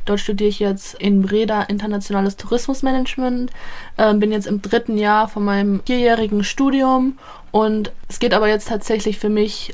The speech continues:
wieder zurück nach Frankreich, und zwar mache ich ab Februar ein Praktikum in Paris und da freue ich mich schon super, super dolle drauf, dass es sich jetzt endlich wieder zurückgeht nach Paris.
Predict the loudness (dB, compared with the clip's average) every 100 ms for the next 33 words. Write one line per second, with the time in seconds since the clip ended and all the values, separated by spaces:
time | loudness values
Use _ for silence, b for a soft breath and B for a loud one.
0 | -4 2 2 2 0 0 0 2 0 2
1 | 2 2 2 0 -2 -4 -8 -2 -2 0
2 | -2 0 -2 -2 -4 -6 -14 -8 -4 -2
3 | 2 2 2 0 0 0 0 -2 0 2
4 | 0 0 0 0 0 0 0 -2 -2 0
5 | 2 4 4 2 0 2 2 2 0 0
6 | 0 0 B B B B B B B -4
7 | 0 4 4 4 4 4 4 4 4 4
8 | 2 0 2 2 2 -4 -10 -10 -2 0
9 | 4 4 4 4 4 2 0 0 4 6
10 | 6 4 2 2 0 -2 0 2 0 -2